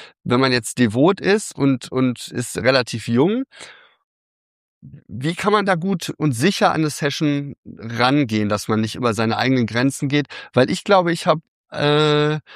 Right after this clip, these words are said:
das auch schon erlebt, dass, dass ich jetzt nichts gemacht hab, was eine, also was unabgesprochen war, aber dass ich so das Gefühl hatte,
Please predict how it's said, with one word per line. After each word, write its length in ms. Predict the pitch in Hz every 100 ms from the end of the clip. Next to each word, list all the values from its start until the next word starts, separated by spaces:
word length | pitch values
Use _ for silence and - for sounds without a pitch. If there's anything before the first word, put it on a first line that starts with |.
| - -
das 220 | 123 -
auch 200 | 135 165
schon 260 | - 170
erlebt, 960 | - 135 131 131 143 160 - - - - - - _ _ -
dass, 520 | 127 127 - - - 110 - - - _ _ _ _ _ _ _
dass 260 | - 123
ich 100 | 117
jetzt 140 | 120 117
nichts 320 | 151 - -
gemacht 360 | 139 135 135 151
hab, 160 | 123
was 200 | 117 -
eine, 100 | 117 107 - - _ _ _ _ 85 85
also 240 | 113 104
was 180 | 101 -
unabgesprochen 920 | 160 - - - 156 - 160 180 165
war, 260 | 170 180 202 - - 135
aber 220 | 123 127 127
dass 180 | 131
ich 100 | 123
so 120 | - 117
das 260 | 113 -
Gefühl 840 | - - - - 185 202 208 202 165
hatte, 400 | 156 - 170 170